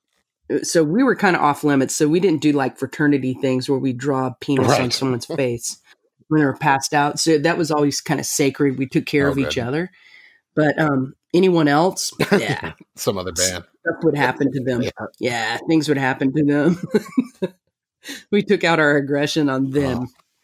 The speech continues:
Speaker 1: not us. <laughs> And it was kinda us against them anyway. We kinda had that mentality, that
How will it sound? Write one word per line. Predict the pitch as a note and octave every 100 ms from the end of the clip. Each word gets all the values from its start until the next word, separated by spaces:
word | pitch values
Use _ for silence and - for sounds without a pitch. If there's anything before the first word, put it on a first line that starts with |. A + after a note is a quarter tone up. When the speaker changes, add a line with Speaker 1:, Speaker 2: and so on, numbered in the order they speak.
| _ _ -
Speaker 1:
not | D#3+ D3+ -
us. | C#3 C3+ - - - - -
<laughs> | C#3 B3 - - - -
And | A3
it |
was | B3+ C4
kinda | A3 F#3+ D3+
us | F3 E3+
against | C#3+ D3 -
them | D3+ D#3 D3
anyway. | D3+ D3+ D3+
We | C#3+
kinda | C3+ C#3 C3+
had | C#3
that | B2+ -
mentality, | C3 B2+ B2+ C3+ B2+ B2+
that | B2 - -